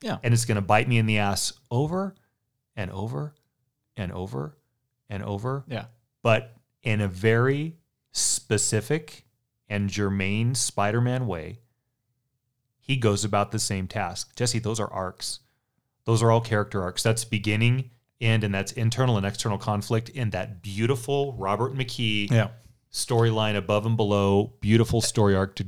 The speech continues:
Speaker 2: create well-rounded three-dimensional characters. And
Speaker 1: they happen really quickly, too, you know what I mean?
Speaker 2: Yes,
Speaker 1: It's not like
Speaker 2: you
Speaker 1: we're
Speaker 2: can
Speaker 1: ta-,
Speaker 2: do it quick.
Speaker 1: it's not like they're taking two hours to set these all up and pay 'em all off. Like, it's all happening here within Happy Hogan's condominium. <laughs>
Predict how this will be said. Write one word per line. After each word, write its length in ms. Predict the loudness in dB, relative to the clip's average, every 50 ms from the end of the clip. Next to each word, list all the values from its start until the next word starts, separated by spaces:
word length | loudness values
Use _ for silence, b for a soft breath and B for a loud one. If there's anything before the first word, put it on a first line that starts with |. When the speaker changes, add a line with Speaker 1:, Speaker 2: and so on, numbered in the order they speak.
| -10 -12
Speaker 2:
create 400 | -8 -2 0 0 0 0 -2 -2
well-rounded 720 | -2 2 4 6 8 8 8 6 4 4 4 2 0 0 0
three-dimensional 600 | 0 0 2 2 2 0 0 -2 -2 -4 -6 -6
characters. 280 | -4 -6 -8 -4 -2 0
And 40 | 2
Speaker 1:
they 80 | 2
happen 320 | 4 4 2 2 2 2 2
really 220 | 2 2 0 -2
quickly, 460 | -4 -2 0 0 0 0 -2 -6 -6
too, 220 | -2 0 2 2 2
you 80 | 4 2
know 60 | 2
what 100 | 2 0
I 20 |
mean? 220 | 0 0 -2 0 2
Speaker 2:
Yes, 240 | 4 4 6 6 6
Speaker 1:
It's 80 | 6 6
not 120 | 8 8
like 100 | 8 8
Speaker 2:
you 60 | 8
Speaker 1:
we're 40 | 8
Speaker 2:
can 120 | 8 8
Speaker 1:
ta-, 120 | 8 8 6
Speaker 2:
do 60 | 6
it 80 | 4 2
quick. 340 | 4 4 4 4 4 4
Speaker 1:
it's 220 | 4 4 4 4 4
not 100 | 2 2
like 120 | 2 2
they're 100 | 0 0
taking 340 | 2 2 2 2 2 0 2
two 160 | 2 4 6
hours 320 | 6 6 8 6 6 4 2
to 120 | 0 -2
set 340 | 0 4 4 4 4 2 0
these 180 | 0 2 2 4
all 180 | 4 4 4
up 120 | 2 2 2
and 140 | 0 0 2
pay 160 | 2 4 4
'em 120 | 4 4
all 220 | 2 0 0 0 0
off. 240 | 0 0 0 -2
Like, 180 | -4 -4 -4 -2
it's 120 | -2 -2 0
all 140 | 0 0 2
happening 420 | 2 2 2 2 2 0 0 0
here 160 | 0 0 0
within 300 | 0 0 0 0 0 0
Happy 420 | 0 0 0 0 0 -2 -2 0 2
Hogan's 640 | 2 2 2 2 2 2 2 2 0 -2 -2 0
condominium. 920 | 4 4 4 6 4 4 4 4 4 4 2 -2 -2 -2 -2 -2 -2 -4 -4 -6
<laughs> 380 | -8 -10 -8 B B -4 -4